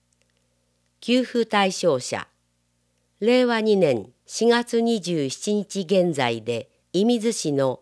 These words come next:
住民基本台帳に記録されている方。給付金額、世帯構成員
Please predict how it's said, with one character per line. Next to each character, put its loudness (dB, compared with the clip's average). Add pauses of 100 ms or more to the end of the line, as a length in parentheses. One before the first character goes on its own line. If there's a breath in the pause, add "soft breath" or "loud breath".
(140)
住 2
民 0
基 -4
本 -2
台 2
帳 0
に -6 (260)
記 -6
録 2
さ -2
れ 0
て -4
い -2
る -4
方。 -8 (1400)
給 0
付 -4
金 0
額、 -6 (840)
世 0
帯 2
構 0
成 0
員 -2